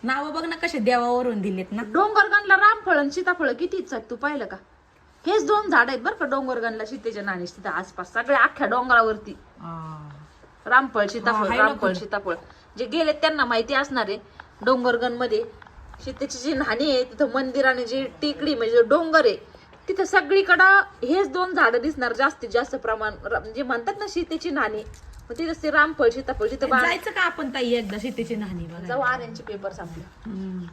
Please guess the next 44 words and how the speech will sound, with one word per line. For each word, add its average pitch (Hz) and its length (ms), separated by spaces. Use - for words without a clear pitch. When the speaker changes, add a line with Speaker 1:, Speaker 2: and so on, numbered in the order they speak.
Speaker 2:
पण 233 80
आता 294 260
नाही 359 160
का, 320 60
पावसाळ्यात 330 540
मजा 269 200
येते 254 160
तिथं, 277 140
पावसाळ्यात 247 440
खूप 233 220
छान 180 200
असतं 185 200
तिथं. 175 220
Speaker 1:
आता 170 360
Speaker 2:
म्हणजे 240 180
Speaker 1:
याला 285 120
साईड 294 260
साईडनीच 254 460
लेपन 269 340
करून 269 320
घेते 214 260
आता. 196 220
Speaker 2:
रामाने 311 420
बाण 320 300
मारून 302 360
तिथं 320 160
पाणी 220 320
काढलेलं 220 440
आहे, 175 80
त्या-, 175 180
तिथं 214 160
ते 185 240
Speaker 1:
हा, - 0
Speaker 2:
पाणी 214 360
Speaker 1:
त्याची 208 180
हिस्ट्री 226 340
Speaker 2:
कंटिन्यू 240 380
Speaker 1:
बघत 202 100
काय 220 100
Speaker 2:
खूप 277 100
Speaker 1:
नाही. 208 180
Speaker 2:
भारी 190 120
आहे 185 80
ते. - 280